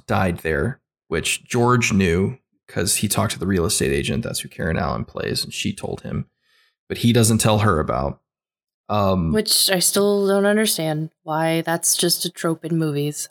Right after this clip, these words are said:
Speaker 2: "I can't
Speaker 1: Yeah.
Speaker 2: tell my wife about the
Speaker 1: I,
Speaker 2: dead people."
Speaker 1: I was trying to protect you from the
Speaker 2: I,
Speaker 1: bad
Speaker 2: I
Speaker 1: things.
Speaker 2: just, I don't understand.
Speaker 1: <laughs>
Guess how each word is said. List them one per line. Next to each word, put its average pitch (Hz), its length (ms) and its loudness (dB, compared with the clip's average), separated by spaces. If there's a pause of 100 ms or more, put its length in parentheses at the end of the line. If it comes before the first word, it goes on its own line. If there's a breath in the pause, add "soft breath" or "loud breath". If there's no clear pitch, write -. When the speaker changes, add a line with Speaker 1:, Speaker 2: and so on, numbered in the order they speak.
Speaker 2:
"I 175 40 -12
can't 214 220 -2
Speaker 1:
Yeah. 214 100 -4
Speaker 2:
tell 214 220 -2
my 202 120 0
wife 226 280 -2
about 247 320 -6
the 247 60 -14
Speaker 1:
I, 254 140 -4
Speaker 2:
dead 247 240 -2
people." 233 260 -2
Speaker 1:
I - 40 2
was 127 200 4
trying 143 420 2
to - 120 0
protect - 720 -2
you 110 40 -2
from 135 360 -2 (120)
the - 100 -12 (160)
Speaker 2:
I, 180 80 -4
Speaker 1:
bad 139 400 2
Speaker 2:
I 165 100 -6
Speaker 1:
things. 107 260 2
Speaker 2:
just, - 400 0 (520)
I 165 240 -4
don't 185 460 4 (300)
understand. 170 1300 0
Speaker 1:
<laughs> - 400 0